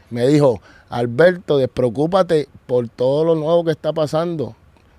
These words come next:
Tú tienes tu público y cada vez que tú salgas, tu público va a ir a verte. Trabaja pa' ellos."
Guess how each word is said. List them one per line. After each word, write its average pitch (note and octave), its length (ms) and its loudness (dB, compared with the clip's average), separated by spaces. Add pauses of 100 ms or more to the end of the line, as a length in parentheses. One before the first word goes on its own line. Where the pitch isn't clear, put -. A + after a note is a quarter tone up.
Tú A#2 120 -10
tienes C3 240 -6
tu E3 160 -6
público F3 360 -6
y - 20 -6
cada C3 220 -4
vez D#3+ 100 0
que F3+ 140 -4
tú F#3+ 160 -2
salgas, C#3+ 440 2
tu A#2 140 -10
público C3+ 400 -4
va A#2+ 120 -4
a A#2 40 -2
ir C3+ 100 -4
a C3+ 120 0
verte. D#3 420 -2 (500)
Trabaja C#3 400 4
pa' B2 240 4
ellos." C#3+ 280 0